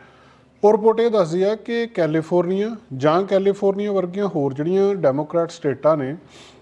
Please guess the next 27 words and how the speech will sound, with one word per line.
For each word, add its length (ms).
ਉਹ 120
ਫੈਡਰਲ, 400
ਫ-, 360
ਫੈਡਰਲ 380
ਫੰਡਾਂ 340
ਦੀ 80
ਦੁਰਵਰਤੋਂ 520
ਕਰ 160
ਰਹੀਆਂ। 240
ਫੈਡਰਲ 420
ਸਰਕਾਰ 440
ਗ੍ਰਾਂਟ 360
ਦਿੰਦੀ 300
ਆ 80
ਸਰਕਾਰ 420
ਨੂੰ, 140
ਜਾਂ 400
ਕੁਛ 280
ਮੈਡੀਕੇਡ 580
ਵਰਗੇ 320
ਪ੍ਰੋਗਰਾਮ 520
ਨੇ 120
ਜਿਹਦੇ 260
ਵਿੱਚ 220
ਸ਼ੇਅਰਡ 380
ਹਿੱਸਾ 460
ਆ, 80